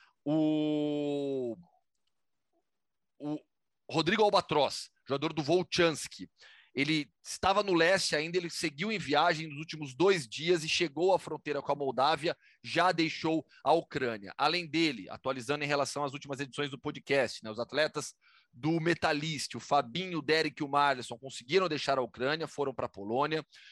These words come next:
junto com, se encontraram na Polônia, mas o, o Lucas Rangel, do Vorskla Poltava, também foi pra Polônia. Além deles,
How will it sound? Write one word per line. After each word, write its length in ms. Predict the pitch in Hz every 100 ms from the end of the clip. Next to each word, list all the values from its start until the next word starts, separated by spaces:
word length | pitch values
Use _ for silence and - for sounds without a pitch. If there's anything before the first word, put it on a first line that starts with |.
| -
junto 480 | 131 160 185 175 175
com, 640 | - 175 180 185 180 175 160 139 - 113 -
se 200 | - 170
encontraram 480 | 165 151 165 180
na 100 | 165
Polônia, 320 | 147 135 147 165
mas 220 | 160 143
o, 80 | 156
o 260 | 147 -
Lucas 280 | 147 170 165
Rangel, 480 | 180 160 120 151 147
do 100 | 123
Vorskla 420 | 110 170 151 -
Poltava, 680 | - 147 - 139 139 113 101 _ - _
também 460 | - 139 165 175 - - _
foi 220 | - 170
pra 160 | 170 160
Polônia. 640 | 160 147 139 131 110 87 _ _
Além 380 | - 135 156 185
deles, 640 | 139 170 220 110 - -